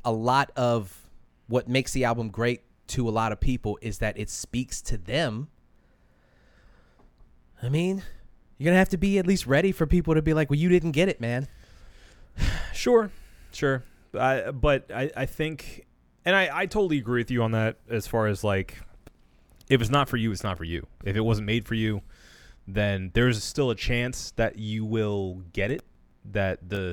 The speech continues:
Speaker 2: themes are universal enough for you to understand and
Speaker 1: Mm-hmm.
Speaker 2: relate to. Or, you know, better yet,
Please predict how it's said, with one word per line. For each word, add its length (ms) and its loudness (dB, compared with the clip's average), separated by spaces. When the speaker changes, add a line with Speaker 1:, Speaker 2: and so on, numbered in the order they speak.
Speaker 2:
themes 300 -6
are 20 -4
universal 540 -2
enough 180 -2
for 100 -12
you 120 -4
to 100 -2
understand 680 -6
and 140 -6
Speaker 1:
Mm-hmm. 180 -4
Speaker 2:
relate 340 -4
to. 240 -4
Or, 360 2
you 160 0
know, 200 0
better 380 -2
yet, 340 -2